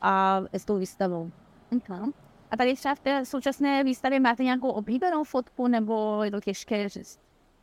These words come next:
Speaker 1: Je to těžké. Já mám, já mám ráda všechny, proto tady jsou.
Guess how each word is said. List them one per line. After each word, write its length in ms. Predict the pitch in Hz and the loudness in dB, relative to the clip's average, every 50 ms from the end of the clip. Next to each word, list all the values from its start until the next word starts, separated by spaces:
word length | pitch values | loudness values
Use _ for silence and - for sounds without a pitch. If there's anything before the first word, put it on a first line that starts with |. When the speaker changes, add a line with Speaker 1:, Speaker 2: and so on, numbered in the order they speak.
| _ _ _ | _ _ _
Speaker 1:
Je 120 | - 202 190 | -4 -2 -2
to 120 | - 214 | -2 -2
těžké. 360 | - 220 214 - - - - | -2 -2 -4 -6 -6 -4 -2
Já 180 | 180 175 175 180 | -2 0 0 0
mám, 260 | 196 208 214 220 214 - - | -2 -2 -2 -4 -4 -4 0
já 100 | 208 214 | 2 4
mám 160 | 233 240 247 | 4 4 6
ráda 260 | 233 226 220 226 247 | 6 4 4 4 2
všechny, 340 | 240 - 277 294 262 254 226 | 0 0 0 2 2 2 2
proto 240 | 214 208 190 226 220 | 0 0 0 0 2
tady 220 | 214 208 226 269 | 2 2 2 2
jsou. 400 | - - 240 202 196 190 202 | 2 2 2 2 2 0 -2